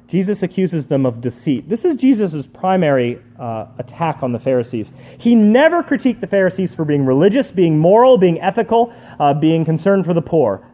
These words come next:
For tithing, none of it. It was all great and fine and probably good for them. But he was very critical because they did all of those things as pageantry. It wasn't true.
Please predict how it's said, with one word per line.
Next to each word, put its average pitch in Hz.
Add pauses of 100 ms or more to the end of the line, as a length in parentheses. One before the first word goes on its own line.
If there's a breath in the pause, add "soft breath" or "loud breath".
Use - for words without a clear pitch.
For 151
tithing, 233
none 202
of 113
it. 101
It 165
was 160
all 208
great 202
and 160
fine 185
and 165
probably 156
good 131
for 98
them. 80 (1200 soft breath)
But 180
he 202
was 180
very 277
critical 160
because 170
they 190
did 202
all 240
of 196
those 143
things 139
as 151
pageantry. 175 (180 loud breath)
It 185
wasn't 240 (160)
true. 240